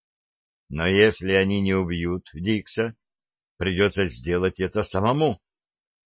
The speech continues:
Впрочем, их трое против одного. К тому же Дикс практически слепой,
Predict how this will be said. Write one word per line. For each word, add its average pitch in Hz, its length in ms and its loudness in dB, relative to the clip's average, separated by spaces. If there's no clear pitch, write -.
Впрочем, 104 680 2
их 98 240 -4
трое 104 320 4
против 92 460 -2
одного. 95 720 -4
К - 20 -20
тому 120 220 4
же 113 160 2
Дикс 104 500 0
практически 98 720 -2
слепой, 92 720 0